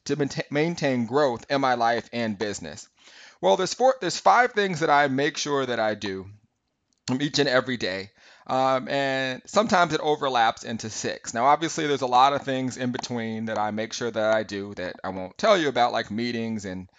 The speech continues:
um, you know, little things in between that I have to get done for my business. Uh, but the five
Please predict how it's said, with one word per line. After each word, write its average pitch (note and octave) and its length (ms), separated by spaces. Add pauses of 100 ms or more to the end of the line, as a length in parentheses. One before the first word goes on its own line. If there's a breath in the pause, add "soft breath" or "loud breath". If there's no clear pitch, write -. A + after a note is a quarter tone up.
(220 soft breath)
um, G#2+ 320
you C#3+ 80
know, A2+ 120
little C#3 200
things B2+ 300
in A#2 80
between A2+ 320
that G#2+ 80
I - 20
have A2+ 200
to B2 60
get A2 200
done A2 240
for G#2+ 100
my F#2+ 160
business. B2+ 580 (400 loud breath)
Uh, C#3 220
but D3 220
the D3+ 60
five G3+ 520